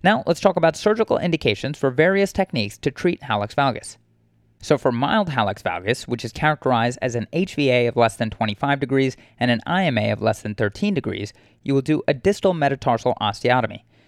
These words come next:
specifically a chevron osteotomy or a biplanar chevron osteotomy if the D M A A is greater than ten degrees,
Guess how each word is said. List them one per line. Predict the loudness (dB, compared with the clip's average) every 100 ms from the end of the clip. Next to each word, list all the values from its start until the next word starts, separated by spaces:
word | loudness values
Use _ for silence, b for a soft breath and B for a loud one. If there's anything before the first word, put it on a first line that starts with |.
| b
specifically | -8 -4 -2 -2 0 0 0
a |
chevron | 0 2 2 2 0
osteotomy | -2 -4 -2 -2 -2 -4 -6 -2
or | 0
a | 0
biplanar | 2 0 0 -2 -2 -2
chevron | 0 0 0 -4
osteotomy | -6 -4 -4 -4 -6 -8 b b b
if | -2 0
the | 0
D | -2 0
M | 0 0 0
A | 2 2
A | 2 2 2
is | -2 0
greater | 0 2
than | -2
ten | -2 -2
degrees, | -2 -2 -4 -6